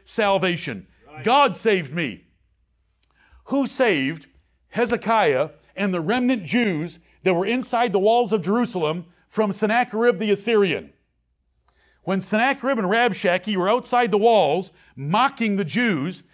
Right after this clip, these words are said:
Speaker 1: and saying, "No other city has been able to hold out against us. No other God has been able to help their people." In fact, to show you how strong we are, if you'll give us a deposit, we'll put up the two thousand horses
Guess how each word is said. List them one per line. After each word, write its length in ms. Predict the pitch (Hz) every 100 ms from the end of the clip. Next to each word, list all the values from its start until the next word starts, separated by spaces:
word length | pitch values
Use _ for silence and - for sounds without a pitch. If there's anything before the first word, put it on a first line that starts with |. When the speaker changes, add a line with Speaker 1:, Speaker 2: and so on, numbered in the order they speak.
| _ _ -
Speaker 1:
and 220 | 180 185
saying, 360 | 190 214 202 190
"No 200 | 214 214
other 200 | 294 247
city 320 | - 214 175
has 140 | 175
been 160 | 123 185
able 200 | 196 185
to 100 | 170
hold 300 | 180 185 180
out 140 | 185
against 380 | 170 175 170 -
us. 320 | 156 - - _ _ _ -
No 320 | 135 160 190
other 220 | 208 285 277
God 300 | 240 226 196
has 120 | 143
been 120 | 180
able 160 | 208 196
to 120 | 175
help 240 | 196 196
their 180 | 185 190
people." 580 | - 190 - 226 240 _ _ _ _ _ _
In 220 | 226 196
fact, 520 | 240 226 175 151 - _ _ _ -
to 100 | 214
show 300 | - 311 302
you 260 | 254 262
how 220 | 185 220 226
strong 400 | - 247 226 196
we 140 | 180
are, 360 | 151 151 208 - _ _ _ _ _
if 220 | - 196 175
you'll 160 | 320
give 200 | 208 277
us 120 | 277
a 60 | 240
deposit, 680 | 196 - 233 196 127 - - _ _ _ _
we'll 220 | 175 285
put 200 | 233 269
up 180 | 247 247
the 80 | 180
two 220 | 180 277
thousand 400 | 269 247 247 208
horses 540 | 196 285 - 190 220